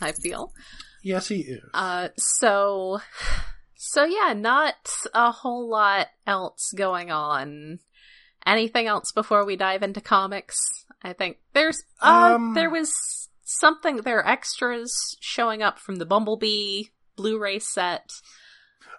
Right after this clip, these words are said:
Speaker 2: Oh, yeah, the, the Blu-ray set, the, they're, they had, like, pictures of almost all the robots that show up in the, like, the first five minutes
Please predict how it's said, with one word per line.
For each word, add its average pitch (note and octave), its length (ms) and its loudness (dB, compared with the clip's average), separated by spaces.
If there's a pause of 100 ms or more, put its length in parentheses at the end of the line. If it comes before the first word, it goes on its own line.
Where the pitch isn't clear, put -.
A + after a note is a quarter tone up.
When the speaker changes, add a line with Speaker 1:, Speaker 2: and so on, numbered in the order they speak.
Speaker 2:
Oh, B3+ 320 6
yeah, G#3+ 300 2
the, F3+ 100 -8
the F3+ 260 -2
Blu-ray G3 320 0
set, G3 220 -8
the, G3+ 100 4
they're, F#3+ 400 4
they F3 180 -2
had, F#3+ 220 4
like, F3 300 4 (420)
pictures F#3+ 500 2
of D#3+ 300 0
almost E3+ 480 4
all E3 240 4
the D#3+ 80 0
robots D#3 540 4
that D#3 80 -10
show D#3 260 2
up D3 80 -2
in D3 140 -2
the, C#3 100 0
like, C3+ 180 -2
the A#2 60 -14
first D3 320 -4
five C#3 280 -2
minutes C3 360 -8